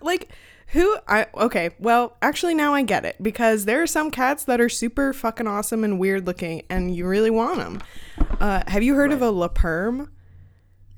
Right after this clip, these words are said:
Speaker 2: No, is that a French perm? <laughs>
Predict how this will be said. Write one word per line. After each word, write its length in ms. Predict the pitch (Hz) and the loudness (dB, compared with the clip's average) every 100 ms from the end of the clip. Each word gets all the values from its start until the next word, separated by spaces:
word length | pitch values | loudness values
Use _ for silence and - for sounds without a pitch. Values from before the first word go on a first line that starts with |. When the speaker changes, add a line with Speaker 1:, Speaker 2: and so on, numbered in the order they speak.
| - - _ _ | -20 -20 _ _
Speaker 2:
No, 440 | 180 170 175 190 254 | -10 0 6 6 6
is 160 | 254 208 | 6 6
that 140 | 208 | 6
a 60 | 214 | 6
French 420 | - 254 262 - | 2 2 0 -4
perm? 400 | 269 226 254 | 2 4 4
<laughs> 40 | 320 | 2